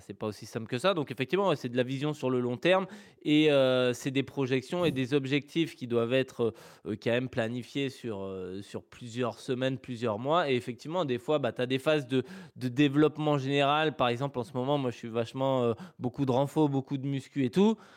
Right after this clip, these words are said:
Bah, c'est chiant, c'est un peu lourd, tu sais que ça paye pas, tu fais pas de borne, tu fais quatre-vingt-dix kilomètres sur Strava, mais tu sais que quelque part, bah, ça va payer parce que derrière,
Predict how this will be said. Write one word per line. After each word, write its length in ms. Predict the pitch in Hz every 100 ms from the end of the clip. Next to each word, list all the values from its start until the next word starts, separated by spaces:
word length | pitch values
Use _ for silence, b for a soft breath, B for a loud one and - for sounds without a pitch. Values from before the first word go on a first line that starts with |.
| B B -
Bah, 200 | 107 123
c'est 180 | 143 131
chiant, 360 | - 160 180
c'est 140 | 180 127
un 120 | 120
peu 140 | 135
lourd, 380 | 135 147 180 175
tu 100 | 139
sais 160 | - 143
que 60 |
ça 100 | 135
paye 220 | - 139
pas, 240 | 123 160 175
tu 100 | -
fais 140 | 143
pas 180 | - 127
de 100 | 127
borne, 220 | 147 151
tu 100 | 139
fais 120 | -
quatre-vingt-dix 520 | - 131 - 139 127 131
kilomètres 380 | 131 139 135
sur 140 | - 113
Strava, 480 | - 120 143 175 185 B B -
mais 160 | 139
tu 160 | 143 147
sais 180 | - 180
que 100 | 160
quelque 320 | - 139 143
part, 260 | 135 175 147
bah, 100 | 120
ça 160 | 127
va 160 | 123 127
payer 380 | - 139 151 175
parce 200 | 147 -
que 80 |
derrière, 540 | 127 123 123 147 180